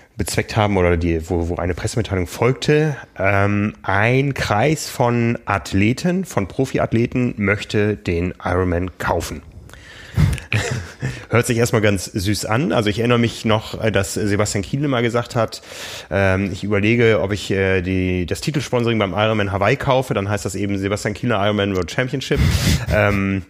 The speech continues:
war damals so in der Preisklasse, wo er sagte, okay, da kann ich mal ein Jahr Sponsorengelder investieren oder so, keine Ahnung.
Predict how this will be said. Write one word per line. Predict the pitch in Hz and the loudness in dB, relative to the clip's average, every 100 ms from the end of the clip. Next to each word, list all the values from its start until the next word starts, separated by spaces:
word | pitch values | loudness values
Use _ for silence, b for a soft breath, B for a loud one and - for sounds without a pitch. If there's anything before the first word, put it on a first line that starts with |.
| B B B B - - | B B B B -12 -8
war | 101 110 | 0 2
damals | 110 107 104 - - - | 2 2 2 0 -8 -6
so | 104 107 113 107 | -4 0 2 2
in | 95 110 | 0 2
der | 101 | 0
Preisklasse, | - 110 113 - - 110 101 101 - 117 113 127 98 | 2 0 0 0 2 2 2 0 0 2 4 2 2
wo | 107 | 0
er | 92 | 2
sagte, | 101 107 107 | 0 -2 -4
okay, | 87 - 110 | -4 -2 0
da | 98 | 0
kann | 90 | -2
ich | 98 90 | -4 -2
mal | 95 | -2
ein | 92 | 0
Jahr | 92 90 | -2 -2
Sponsorengelder | - 92 92 98 87 90 | -4 -4 -4 -2 -2 -2
investieren | 82 90 - 131 139 | -4 -6 -4 -2 0
oder | 127 | 0
so, | 127 | 0
keine | 123 - 110 | 2 2 4
Ahnung. | 135 170 | 2 0